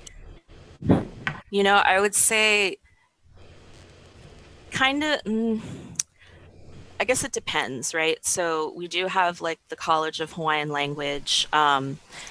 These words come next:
at U H Hilo and U H Manoa. And so, um, they are the authorities, right? And so when they come together,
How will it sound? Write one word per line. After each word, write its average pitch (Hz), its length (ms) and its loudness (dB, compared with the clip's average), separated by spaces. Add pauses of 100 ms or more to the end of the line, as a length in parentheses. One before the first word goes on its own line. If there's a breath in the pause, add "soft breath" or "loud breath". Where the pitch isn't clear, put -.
(140 loud breath)
at 165 220 6
U 160 120 2
H - 280 4
Hilo 214 520 4
and 147 360 0
U 143 100 -4
H - 180 -6
Manoa. 208 460 6
And 160 340 0
so, 165 440 2 (680 loud breath)
um, 156 460 4 (420)
they 190 200 6
are 175 260 8
the 165 180 0
authorities, 143 760 0
right? 143 280 2 (520 loud breath)
And 160 160 0
so 151 580 0
when 156 200 -4
they 175 120 4
come 180 240 -2
together, 147 680 0